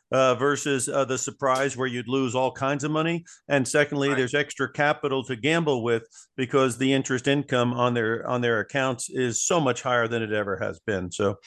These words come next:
Speaker 1: uh, those
Speaker 2: Yeah.
Speaker 1: are the two, those are the two reasons behind it. Anyway,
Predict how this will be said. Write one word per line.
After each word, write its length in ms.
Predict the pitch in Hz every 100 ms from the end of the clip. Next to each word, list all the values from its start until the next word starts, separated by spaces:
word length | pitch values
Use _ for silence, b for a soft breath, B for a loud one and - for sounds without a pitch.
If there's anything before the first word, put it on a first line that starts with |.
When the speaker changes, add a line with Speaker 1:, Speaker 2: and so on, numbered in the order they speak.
| B B B
Speaker 1:
uh, 140 | 113 120
those 200 | 143 143
Speaker 2:
Yeah. 60 |
Speaker 1:
are 40 | 123
the 80 |
two, 280 | 113 131 120 120
those 240 | 143 127
are 60 | 117
the 60 |
two 160 | - 117
reasons 280 | 117 110 110
behind 320 | 113 117 107
it. 160 | 104 - - B B -
Anyway, 340 | 208 180